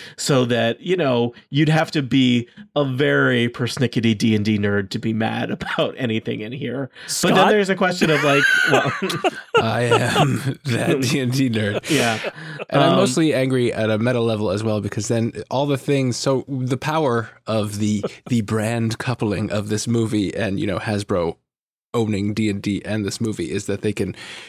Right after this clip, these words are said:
Speaker 3: do these, change these things based on the movie, right? So,
Speaker 1: Yes.
Speaker 3: uh, y-, y-, they are not technically incorrect because they just make them right because they own both <laughs> things.
Speaker 1: Mm.
Speaker 3: So
Speaker 1: It's, there is, uh, there is some stuff in here where,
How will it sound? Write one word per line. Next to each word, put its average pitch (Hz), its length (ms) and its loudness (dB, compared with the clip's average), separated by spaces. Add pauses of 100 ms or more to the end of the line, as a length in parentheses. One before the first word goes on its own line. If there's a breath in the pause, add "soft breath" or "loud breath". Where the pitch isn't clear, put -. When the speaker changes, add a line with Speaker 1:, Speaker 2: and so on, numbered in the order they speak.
(200 loud breath)
Speaker 3:
do 180 140 4
these, 139 260 2
change 175 320 0
these 143 200 2
things 113 340 0
based 120 340 -2
on 113 420 0
the 117 100 0
movie, 120 300 2
right? 104 260 -2
So, 107 320 0
Speaker 1:
Yes. - 340 -2
Speaker 3:
uh, 98 360 0
y-, 101 200 0
y-, 101 160 -2 (180)
they 120 300 -2
are 127 100 0
not 123 200 -2
technically 113 540 -2 (560)
incorrect 117 520 0
because 104 240 -2
they 98 120 0
just 104 180 -4
make 104 160 -2
them 90 160 -2
right 87 240 -2
because 95 220 -8
they 92 120 -2
own 92 160 -2
both 135 360 -2
<laughs> - 20 -12
things. 123 220 -4
Speaker 1:
Mm. 135 160 -2
Speaker 3:
So 113 380 -4 (960 loud breath)
Speaker 1:
It's, 185 260 -2
there 202 200 4
is, 214 340 6
uh, 147 460 4
there 151 220 2
is 151 120 0
some 143 160 -2
stuff 127 340 -2
in 131 120 2
here 117 320 2
where, 107 400 2